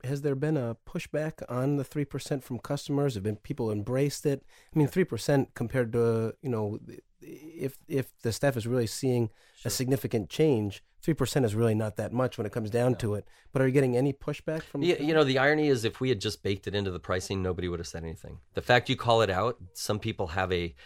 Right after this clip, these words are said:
Speaker 2: a philosophical problem about it. Like they're being, f-, "Well, why didn't you just raise prices?" And it's like, "Well, we could have, but we actually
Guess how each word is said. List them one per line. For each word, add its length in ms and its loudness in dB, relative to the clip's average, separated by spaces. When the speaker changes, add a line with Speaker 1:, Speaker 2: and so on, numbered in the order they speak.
Speaker 2:
a 80 -10
philosophical 720 -4
problem 420 -6
about 280 -12
it. 120 -16
Like 160 -8
they're 100 -8
being, 200 -4
f-, 200 -16
"Well, 200 -4
why 160 -2
didn't 140 0
you 40 -4
just 180 -4
raise 160 -2
prices?" 440 -6
And 100 -6
it's 100 -10
like, 120 -4
"Well, 140 -4
we 100 -8
could 160 -4
have, 200 -8
but 120 -4
we 180 0
actually 480 -2